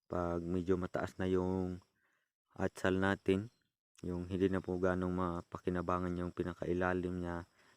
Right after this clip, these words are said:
nilagay natin ng twine. Kung matatanggal po natin yan kaagad, ah, hindi po siya madaling masira. Ah, ito nga, ah,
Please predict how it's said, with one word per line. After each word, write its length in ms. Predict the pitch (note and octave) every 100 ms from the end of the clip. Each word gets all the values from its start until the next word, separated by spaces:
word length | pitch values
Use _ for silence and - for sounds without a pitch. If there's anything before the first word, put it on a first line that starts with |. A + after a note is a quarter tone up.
| -
nilagay 320 | F#2 F2+ F2+ F2+
natin 320 | F2+ F#2 F#2
ng 80 | F#2
twine. 240 | E2+ F2
Kung 200 | F2+ F2+ F2+
matatanggal 520 | F2+ F#2 F#2 F#2+ F#2+
po 120 | - F#2+
natin 400 | F#2 - F#2+ F#2
yan 180 | F2+ F#2 - - _ _ _ _ _ _ _ _
kaagad, 480 | D2+ F#2 E2 E2+ F2 _ _ _ _ _ _ _ _ _
ah, 480 | F#2 F2+ F2 E2+ F2 _ _ _ _ _ _ _ _ _ _ _ - - _ _
hindi 240 | G2 G2
po 160 | G#2 G#2+
siya 160 | - F#2+
madaling 480 | G2 F#2 F#2 F#2
masira. 720 | F#2 F2+ F2 - F#2 F2 F2 F2 _ _ _ _ _ _ _ _ _ _ _ _ _ _ _ _ _
Ah, 180 | F#2+ F#2 F#2
ito 240 | G2+ G#2 G2
nga, 160 | G2 - - _ _ _ -
ah, 380 | F2 F2 F2 E2+